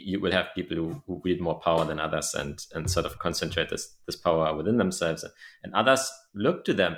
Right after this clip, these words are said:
for, you know, advice and, and guidance and, and sort of defer their decisions to them. And they, some become leaders and others become their followers. And that's a good thing, <laughs> right? Because we later see, like, what happens if,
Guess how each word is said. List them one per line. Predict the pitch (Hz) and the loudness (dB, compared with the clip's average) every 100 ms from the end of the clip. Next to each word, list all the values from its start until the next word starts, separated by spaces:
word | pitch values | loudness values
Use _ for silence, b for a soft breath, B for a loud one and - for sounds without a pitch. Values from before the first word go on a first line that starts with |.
| - | -6
for, | - 87 82 80 - _ _ _ _ _ | -4 -2 -2 -4 -8 _ _ _ _ _
you | 85 | -8
know, | 85 | -4
advice | 82 76 104 120 - | -4 2 6 6 6
and, | 104 - | 0 -4
and | 85 80 | -6 0
guidance | 92 113 95 82 | 4 6 4 0
and, | 85 80 - | -8 -10 -12
and | 87 | -8
sort | - 90 | -2 -2
of | - | -2
defer | 92 - 101 98 92 85 | -6 -2 2 4 4 2
their | 87 | 0
decisions | 78 - 90 78 - | 0 -2 -4 -6 -8
to | 80 | -8
them. | 80 67 - _ | -6 -6 -8 _
And | 78 73 | -10 -4
they, | 80 76 - _ _ - | -2 -2 -6 _ _ -2
some | - 120 | 2 4
become | 104 107 90 | 2 2 0
leaders | 87 95 95 87 | 2 4 4 2
and | 82 | -2
others | 76 80 | -2 -2
become | - 76 78 71 | -4 -8 -8 -6
their | 76 | -6
followers. | - 85 67 - - b b b b b _ - | 0 0 0 -8 -14 b b b b b _ 4
And | 110 107 107 98 | 6 6 2 4
that's | 117 117 | 4 6
a | 113 | 6
good | 190 - | 6 4
thing, | 73 - | -4 -6
<laughs> | _ | _
right? | 101 95 95 | 0 0 -4
Because | 95 117 101 - B B B B 101 | 4 6 6 4 B B B B 2
we | 101 | 6
later | 110 107 | 8 8
see, | 98 - 90 | 6 2 2
like, | 82 | 2
what | 82 87 | 2 2
happens | 92 92 82 | 2 2 -4
if, | 87 | -6